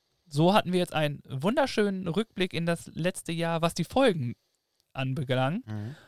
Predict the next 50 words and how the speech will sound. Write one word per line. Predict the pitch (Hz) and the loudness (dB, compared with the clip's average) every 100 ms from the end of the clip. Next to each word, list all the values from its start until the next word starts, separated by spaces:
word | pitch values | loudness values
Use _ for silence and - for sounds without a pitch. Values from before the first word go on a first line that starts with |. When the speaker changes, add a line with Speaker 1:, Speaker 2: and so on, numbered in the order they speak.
| _ | _
Speaker 1:
Und, | - 165 165 165 - | 2 4 4 2 -6
äh, | - 143 | -6 2
was | 165 - 147 | 2 2 0
wir | 175 170 | 4 6
da | 160 | 8
auch | 131 160 | 6 4
definitiv | 170 190 196 - 175 | 2 0 -2 -4 -2
gehört | 160 165 170 | 0 2 2
haben, | 175 165 | 0 0
ist | 151 - | -2 -2
diese | 143 | -6
Tonqualität, | - 180 - 110 110 - 98 127 | -2 -4 -2 -4 -4 -6 -8 -6
ne? | 202 - - | -6 -8 -6
Speaker 2:
Auf | 92 - | -6 -2
jeden | 90 85 | 0 0
Fall, | - 78 76 80 - | -2 -4 -2 -6 -8
ja. | 82 85 _ - _ | -6 -6 _ -20 _
Das | - | -6
Speaker 1:
Also | 123 | -6
ich | 120 | -2
Speaker 2:
stimmt. | - | -2
Speaker 1:
glaube, | 143 135 | -2 0
da | 139 | -2
sind | 143 139 | -2 -4
wir | 135 | -4
schon | - 143 139 | -2 -2 -2
jetzt | 131 - - - _ _ _ | -4 -6 -20 -20 _ _ _
besser | - 135 143 | -4 0 0
geworden. | 139 135 139 147 185 _ - | -2 2 2 2 -2 _ -12
Speaker 2:
Ja. | 87 - _ - _ - | -10 -10 _ -20 _ -6
Speaker 1:
Äh, | 113 107 | -4 -2
ich | 110 | -2
hoffe | 139 127 | -2 -2
jetzt | 127 - | -2 -2
auch, | 127 | -2
dass | 123 - | -2 -2
diese | 175 147 | 0 0
Folge | - 127 123 | 2 2 2
tonqualitätsmäßig | - 135 - 170 139 - 147 - 147 135 135 - | 0 0 2 2 2 2 0 2 -4 -2 -6 -8
gut | 147 156 | -8 -4
ist, | 147 | -2
weil | 156 | 0
sonst | 143 151 - - _ _ _ _ _ | 0 -2 -4 -12 _ _ _ _ _
ist | 143 147 | -4 -4
das | 139 | 0
alles | 127 120 | 0 0
für | - | 0
die | 139 | -2
Katz. | - - - - _ - - | -2 -6 -2 -4 _ -12 -6
Speaker 2:
Ja. | 101 87 | -2 -2